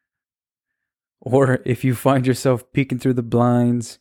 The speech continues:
waiting for whoever is doing the knocking to stop and walk away, remember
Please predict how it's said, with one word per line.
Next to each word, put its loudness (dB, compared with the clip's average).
waiting 2
for -2
whoever 2
is 0
doing 2
the 2
knocking -2
to -6
stop -2
and -6
walk -2
away, 0
remember 0